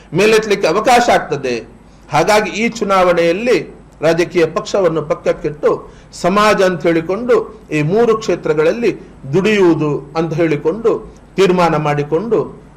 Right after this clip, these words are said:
ಇವತ್ತು ಆ ನಿರ್ಧಾರಕ್ಕೆ ಕಟಿಬದ್ಧನಾಗಿದ್ದೇನೆ. ಮುಂದಿನ ದಿವಸದಲ್ಲಿ ಯಾರು ಏನ್ ಬೇಕಿದ್ರು ಹೇಳಬಹುದು. ಸಾಮಾಜಿಕ ಜಾಲತಾಣದಲ್ಲಿ ನೂರಾರು ಮಾತುಗಳು ಬರಬಹುದು,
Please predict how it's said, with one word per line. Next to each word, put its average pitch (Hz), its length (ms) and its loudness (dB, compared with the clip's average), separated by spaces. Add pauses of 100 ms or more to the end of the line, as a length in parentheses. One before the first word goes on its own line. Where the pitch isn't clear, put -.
ಇವತ್ತು 196 420 2 (640)
ಆ 151 100 4 (340)
ನಿರ್ಧಾರಕ್ಕೆ 175 640 2
ಕಟಿಬದ್ಧನಾಗಿದ್ದೇನೆ. 175 1040 -2 (600)
ಮುಂದಿನ 185 360 2
ದಿವಸದಲ್ಲಿ 185 600 0 (640)
ಯಾರು 151 280 2
ಏನ್ 180 260 4
ಬೇಕಿದ್ರು 180 380 0
ಹೇಳಬಹುದು. 165 500 0 (640)
ಸಾಮಾಜಿಕ 175 500 0
ಜಾಲತಾಣದಲ್ಲಿ 170 920 0 (440)
ನೂರಾರು 196 540 4 (480)
ಮಾತುಗಳು 196 540 2
ಬರಬಹುದು, 180 540 2